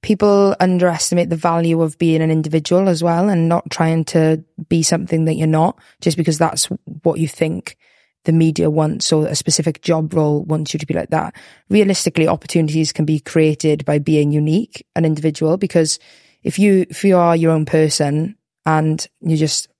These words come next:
are authentic, opportunities will find you, because, and it might not be what someone else is doing, but it'll be something that suits you better because you're being yourself. And a lot of people try and change the way they are. I did for a long time when I was younger, 'cause I was just trying to blend in, but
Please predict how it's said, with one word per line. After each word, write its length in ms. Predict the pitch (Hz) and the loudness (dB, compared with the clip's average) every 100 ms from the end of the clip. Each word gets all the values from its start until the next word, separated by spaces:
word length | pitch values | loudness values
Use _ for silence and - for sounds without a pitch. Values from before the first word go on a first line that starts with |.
| _ _ - | _ _ -2
are 120 | 160 | 0
authentic, 760 | 156 - 160 151 - 156 - - _ _ _ - | 0 0 -2 -2 -2 -2 -2 -6 _ _ _ -6
opportunities 720 | 170 170 - 170 160 160 156 156 | -4 -4 -2 0 0 -2 -2 0
will 240 | 151 - - | -2 -2 -4
find 320 | 165 160 - | -2 -2 -2
you, 260 | 127 160 - | -4 -4 -4
because, 340 | - - 151 - - - | -4 -2 -2 -4 -16 -6
and 80 | 202 | -2
it 80 | 196 | 0
might 160 | 208 180 | 0 0
not 180 | 180 | 0
be 220 | 220 220 175 | 2 2 2
what 340 | 165 160 - | 2 0 0
someone 260 | 175 165 160 | 0 2 2
else 220 | 170 - | 0 -2
is 140 | 151 | -4
doing, 340 | 151 143 165 165 _ | -4 -2 -2 -2 _
but 100 | 175 | -2
it'll 140 | 160 165 | 0 0
be 80 | |
something 280 | 170 165 165 | 0 0 0
that 80 | 151 | 0
suits 280 | - - - | -4 -4 -4
you 60 | 156 | -2
better 240 | 165 156 | 0 0
because 300 | 151 147 151 | -4 -4 -2
you're 60 | 147 | -2
being 180 | 151 151 | -2 -2
yourself. 440 | 147 147 160 208 - - - | -2 -2 -2 -4 -10 -20 -6
And 80 | 165 | 0
a 120 | 160 | 2
lot 100 | 160 | 2
of 100 | 156 | 0
people 260 | 160 151 156 | -4 -2 -4
try 220 | - 156 | -2 -2
and 200 | 151 151 - _ _ _ _ - | -2 -4 -8 _ _ _ _ -12
change 760 | - 165 156 156 151 - - _ - | 0 0 2 0 -2 -6 -10 _ -2
the 60 | |
way 140 | 160 156 | 0 2
they 160 | 156 | 2
are. 340 | 156 151 156 170 | 2 2 0 -2
I 120 | 165 | -2
did 180 | 160 147 | -2 -4
for 140 | 156 | -2
a 40 | 151 | -2
long 120 | 151 | -2
time 140 | 156 | -2
when 80 | 156 | -4
I 40 | 151 | -4
was 120 | 151 | -2
younger, 300 | 151 151 151 | -2 -2 -4
'cause 140 | - | -2
I 60 | 156 | -2
was 80 | 151 | -2
just 100 | - | -4
trying 180 | 151 147 | -4 -4
to 60 | |
blend 360 | 147 156 151 156 | -2 0 0 0
in, 240 | 151 151 | -2 -2
but 220 | 156 - | -2 -4